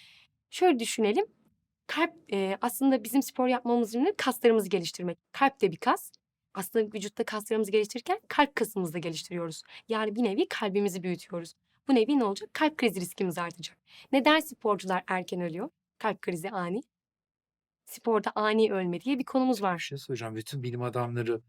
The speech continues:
Speaker 2: yanlış mı söylüyor? Diyorlar ki, işte, "Kansere karşı yürü, şekere karşı spor yap."
Speaker 1: Kesinlikle yürüyüşü öneriyorum. Yürüyüş.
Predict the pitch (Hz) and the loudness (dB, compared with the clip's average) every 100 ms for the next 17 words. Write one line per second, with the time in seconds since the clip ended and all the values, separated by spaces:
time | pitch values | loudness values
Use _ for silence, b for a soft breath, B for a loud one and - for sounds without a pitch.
0 | _ _ _ - 113 104 117 - 254 220 | _ _ _ -8 -4 -2 -4 -4 -4 2
1 | 165 117 107 113 110 131 127 123 - - | 2 2 -2 0 0 0 0 -6 -10 -4
2 | 123 117 123 120 - 120 - 131 117 113 | -4 -2 -2 -2 0 -2 -2 -4 -2 -2
3 | 101 - 117 - 120 - 120 110 139 123 | -2 -4 -4 -2 -2 2 2 2 -2 -8
4 | - 131 127 269 285 392 392 330 302 254 | 0 2 6 8 8 8 6 4 4 2
5 | 247 208 185 175 165 156 - _ - | 2 2 0 -2 -4 -8 -14 _ 2